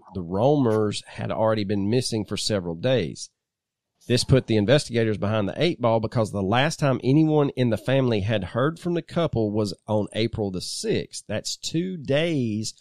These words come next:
before they even left Miami.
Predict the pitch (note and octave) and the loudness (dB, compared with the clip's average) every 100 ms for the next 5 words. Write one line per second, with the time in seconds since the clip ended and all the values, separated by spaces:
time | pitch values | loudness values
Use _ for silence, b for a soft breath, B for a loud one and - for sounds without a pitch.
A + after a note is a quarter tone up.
0 | b b b _ A#2+ - C#3+ D#3 C#3 B2 | b b b _ -4 0 2 4 4 2
1 | - A#2+ A#2+ A#2+ A#2 G#2+ G#2 - G2 F#2+ | 0 0 2 2 2 2 2 -2 -4 -2
2 | B2+ D3 B1 - | 0 -2 -4 -10